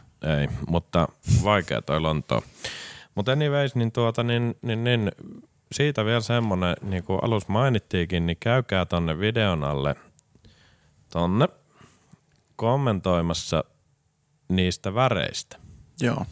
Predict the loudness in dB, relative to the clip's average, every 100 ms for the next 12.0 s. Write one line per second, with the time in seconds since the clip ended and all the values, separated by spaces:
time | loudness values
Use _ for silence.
0 | -4 -2 0 -2 0 0 0 -2 -4 -4
1 | -4 -4 -6 -8 -10 -10 -12 -12 -20 _
2 | _ -2 2 2 0 -6 -10 -4 0 0
3 | 0 -6 -4 -2 -2 -2 -4 -4 -4 -12
4 | -20 -4 0 0 0 0 0 2 2 2
5 | _ _ -18 -2 0 2 2 0 0 0
6 | 0 0 0 -2 -4 -4 -4 -2 -2 -2
7 | -4 -6 -4 -2 -2 -8 -8 -8 -4 -2
8 | -2 -2 -2 -2 -2 -4 -2 0 -2 -8
9 | -14 -18 -20 -20 _ -8 0 0 2 -2
10 | 0 0 0 2 2 2 0 0 0 -4
11 | -4 -4 -4 -6 -6 -6 -4 -4 -4 -6